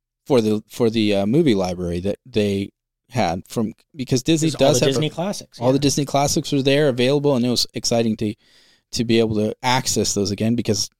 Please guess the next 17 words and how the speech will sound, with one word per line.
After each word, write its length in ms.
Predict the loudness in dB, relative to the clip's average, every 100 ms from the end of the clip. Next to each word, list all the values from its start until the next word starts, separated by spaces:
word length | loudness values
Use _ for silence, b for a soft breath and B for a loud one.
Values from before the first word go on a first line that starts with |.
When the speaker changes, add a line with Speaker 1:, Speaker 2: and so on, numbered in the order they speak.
| _ _ _ _
Speaker 1:
I 120 | -6 -2
didn't 140 | 0
own 180 | 0 0
any 200 | -2 -4
of 120 | -4
'em. 100 | -6 -10 _ _ -4
And 200 | 0 2
yeah, 240 | 2 2
then 160 | 0 0
they 140 | 0
started 340 | 0 -2 0
their 140 | 0 0
streaming 760 | -4 -4 -2 0 0 -2 -6 _ _ _ _
to 100 | -4
enter 220 | -2 2
the, 260 | 4 2 0 _
to 320 | -6 -4 -4